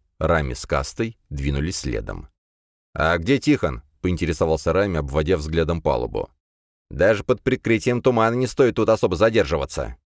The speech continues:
В ответ ему послышался скрип открывшейся двери носовой надстройки, откуда на палубу вышел Тихон, а вслед за ним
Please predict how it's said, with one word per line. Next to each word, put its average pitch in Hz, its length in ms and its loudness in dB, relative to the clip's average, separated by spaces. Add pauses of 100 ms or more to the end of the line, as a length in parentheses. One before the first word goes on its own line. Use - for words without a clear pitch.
(460)
В 73 140 0
ответ 147 320 0
ему 127 220 0
послышался 110 600 0
скрип 123 360 -4
открывшейся 107 680 -2
двери 104 380 -2
носовой 104 400 0
надстройки, 104 680 0
откуда 82 320 -2
на 76 140 0
палубу 92 400 0
вышел 82 400 -6
Тихон, 64 540 -6 (180)
а 76 140 -2
вслед 147 280 -2
за 87 140 0
ним 69 300 -6